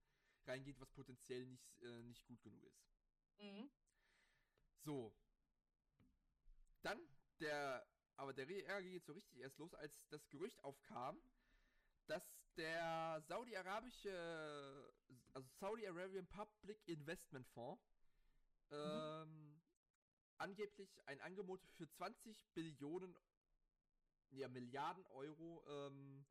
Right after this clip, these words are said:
Speaker 1: also Billionen Dollar, Milliarden Euro,
Speaker 2: Mhm.
Speaker 1: so, ähm,
Speaker 2: Ja.
Speaker 1: gemacht hat, für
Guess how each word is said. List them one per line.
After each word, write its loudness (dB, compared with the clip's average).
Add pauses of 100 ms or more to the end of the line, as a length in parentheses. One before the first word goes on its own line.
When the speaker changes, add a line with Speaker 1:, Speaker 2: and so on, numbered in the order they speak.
(540)
Speaker 1:
also -6
Billionen 0
Dollar, 2
Milliarden -2
Euro, 2
Speaker 2:
Mhm. 4
Speaker 1:
so, 2 (180)
ähm, 8
Speaker 2:
Ja. 4 (200)
Speaker 1:
gemacht 0
hat, 2 (140)
für 2